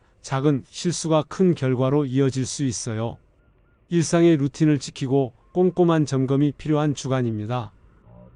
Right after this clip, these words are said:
서류, 약속, 일정 체크 필수입니다. 천구백팔십 년 경신생, 잠시 멈춰 돌아보세요. 빠른 흐름 속에서 소외된 부분이 없는지 점검이 필요해요. 건강, 가정,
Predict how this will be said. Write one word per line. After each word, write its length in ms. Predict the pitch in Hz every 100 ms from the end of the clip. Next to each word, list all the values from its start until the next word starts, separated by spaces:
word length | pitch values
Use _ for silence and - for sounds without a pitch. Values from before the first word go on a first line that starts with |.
| -
서류, 480 | - 175 170 156 131
약속, 440 | 131 131 - 156 160 _
일정 340 | 143 143 170 147
체크 320 | - - 160
필수입니다. 840 | - 165 - 151 113 113 123 107 - _ _ _ _ _ _ -
천구백팔십 920 | - 190 180 165 160 - 165 - 160
년 280 | 156 160 139
경신생, 720 | - 135 127 135 120 127 131 - - -
잠시 420 | - 143 135 160
멈춰 460 | 123 123 120 151 147
돌아보세요. 760 | 131 131 113 101 113 120 127 - - _ _ _ - - -
빠른 320 | 180 185 165
흐름 220 | 170 170
속에서 500 | 160 143 139 151 147
소외된 540 | - 165 170 165 160
부분이 320 | 139 123 139 143
없는지 500 | 127 131 127 135 135
점검이 520 | - 127 127 139 143
필요해요. 640 | - 156 127 110 113 139 - - - - - - -
건강, 460 | - 147 151 160 135
가정, 420 | - 139 147 139